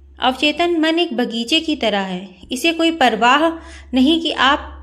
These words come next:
कैसे पौधे लगाते हैं। यह निरपेक्ष है, इसकी अपनी कोई इच्छा नहीं है। अगर आप अच्छे बीज बोएंगे तो आपका बगीचा सुंदर होगा, नहीं तो वह घास फूस से भर जाएगा।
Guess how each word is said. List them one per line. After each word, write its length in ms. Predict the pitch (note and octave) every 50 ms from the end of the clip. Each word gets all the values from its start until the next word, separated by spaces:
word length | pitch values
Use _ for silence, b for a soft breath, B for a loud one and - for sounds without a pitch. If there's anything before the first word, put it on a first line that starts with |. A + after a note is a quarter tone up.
| - -
कैसे 300 | C#4 C4 C4 C4 E4 E4+
पौधे 340 | E4 D#4 C4 A#3 A3+ B3 A#3
लगाते 480 | A3 G#3 G3 F#3+ F#3 F#3 F#3+ G3 G3
हैं। 140 | F#3+ F#3+ G3
यह 160 | G3+ C#4 D4+ D#4+
निरपेक्ष 680 | C#4+ C4 C4 B3+ B3+ B3+ B3 C4+ D4 C#4 - - -
है, 260 | G#3+ F#3+ E3+ F3 B B B B B B B B -
इसकी 260 | B3+ C4 - - E4+
अपनी 280 | E4+ E4 D#4+ D#4 E4+ E4
कोई 340 | - - C#4+ C#4 D#4 E4 D4+
इच्छा 360 | C4+ B3+ - - C4 B3 A3+
नहीं 240 | G#3+ G#3 G3+ G3 G3
है। 160 | F#3+ G3 - -
अगर 340 | G#3+ A3 C#4 D4+ E4 E4 D#4+ B B B B B -
आप 260 | C4 C#4 D#4 D#4 - -
अच्छे 360 | - A#3 A#3+ - - D#4+ D#4+
बीज 260 | D#4+ D4+ D4+ D#4 C#4 C4+
बोएंगे 460 | B3+ D4 D4 D4+ D4+ D4+ D4 D#4+ D#4+
तो 140 | D#4 D#4+ E4+
आपका 380 | - - C4 B3+ B3+ - D4+ D#4
बगीचा 460 | B3+ C4+ B3+ B3 B3+ B3+ - D4 D4+
सुंदर 420 | D4+ - B3+ G#3+ G#3+ A#3+ C4 C4
होगा, 440 | B3 A3+ F#3+ F3 F#3 F3+ F#3 F3+ B B B B B -
नहीं 260 | A#3 B3+ B3+ D4 F4
तो 140 | F4 F4+ E4+
वह 200 | D4 D#4+ D#4+ E4
घास 420 | D4+ A#3+ - B3+ B3 C4+ C#4 - -
फूस 200 | - D4+ D4+ D4+
से 100 | - D4+
भर 220 | B3 B3+ B3+ A#3 A3
जाएगा। 560 | F#3+ G#3 G3 F#3+ F#3+ F3+ F3 F#3+ F#3 F#3 B